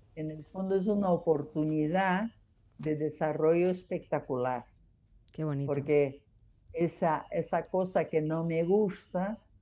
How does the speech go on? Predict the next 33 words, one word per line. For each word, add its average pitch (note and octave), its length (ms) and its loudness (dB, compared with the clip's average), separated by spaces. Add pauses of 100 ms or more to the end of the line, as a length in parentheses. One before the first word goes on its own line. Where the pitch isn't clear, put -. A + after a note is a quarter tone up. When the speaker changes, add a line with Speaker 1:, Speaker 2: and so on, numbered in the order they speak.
(140)
Speaker 1:
me D3+ 160 -4
está E3 420 -4
haciendo F#3+ 760 -4
desarrollar D#3 720 2
un E3 140 -2
potencial F3+ 760 0
que G#3 80 -2
estaba G3 340 2
dormido. C3+ 580 2
Y - 1040 -18
Speaker 2:
Marley, F3+ 300 8
Speaker 1:
si F3 60 12
lo F3 120 8
miras G#3+ 400 8
así, G3 220 2 (180)
Speaker 2:
es, - 260 -2
es, F#3 240 4
Speaker 1:
no F#3+ 120 6
Speaker 2:
es F#3+ 40 6
Speaker 1:
hay G3+ 180 4
nada G3+ 380 6
negativo E3+ 720 4
en D3 80 -4
tu D3+ 160 -6
vida. E3+ 400 0 (340)
Speaker 2:
Qué G#3 120 6
bueno, F#3+ 560 8
¿verdad? D#3+ 360 4
Qué F3 120 2
visión F3+ 300 2
más E3+ 240 2
bonita. D#3 440 2
<laughs> G#3+ 760 4